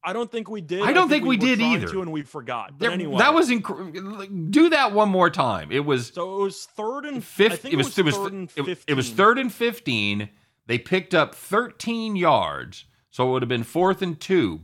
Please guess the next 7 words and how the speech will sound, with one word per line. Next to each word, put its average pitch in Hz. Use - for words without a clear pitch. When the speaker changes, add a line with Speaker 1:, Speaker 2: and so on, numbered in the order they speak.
Speaker 2:
But 139
there 117
was 110
a 95
penalty, 113
so 117
it, 98